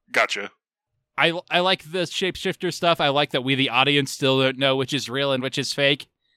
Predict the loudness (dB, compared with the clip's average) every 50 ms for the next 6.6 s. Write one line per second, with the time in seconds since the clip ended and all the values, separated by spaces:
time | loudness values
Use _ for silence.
0 | _ _ _ _ _ _ _ _ _ _ -2 0 0 0 0 0 0 0 0 0
1 | -2 -6 -6 -2 -2 -2 0 0 0 0 0 2 2 2 4 4 2 0 -2 _
2 | _ _ -16 -4 0 0 0 0 -2 -6 -12 -14 _ _ _ _ _ -6 -4 0
3 | 2 2 4 4 2 2 4 2 2 2 -2 -8 -6 -4 -4 -4 0 2 2 2
4 | 2 2 0 -2 0 2 2 2 2 0 -2 -2 -4 -4 -4 -4 -4 -4 -4 -2
5 | -4 -4 -4 -4 -4 -4 -4 -4 -4 -6 -6 -2 2 2 2 4 2 0 -2 -2
6 | -2 -2 -2 -2 -2 -4 -4 -4 -2 -2 -2